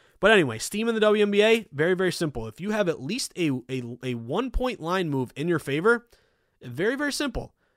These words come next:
Uh, you are seventeen and five against the spread this year.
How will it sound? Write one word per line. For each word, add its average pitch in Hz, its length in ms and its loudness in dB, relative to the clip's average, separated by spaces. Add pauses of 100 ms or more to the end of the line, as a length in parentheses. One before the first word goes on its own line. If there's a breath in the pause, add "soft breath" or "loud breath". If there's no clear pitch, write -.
Uh, 143 360 -4
you 170 220 -4
are 170 100 0
seventeen 185 580 -8
and 143 140 -4
five 135 240 -6
against 117 260 -10
the 117 60 -12
spread 117 300 -10
this - 180 -14
year. 110 180 -20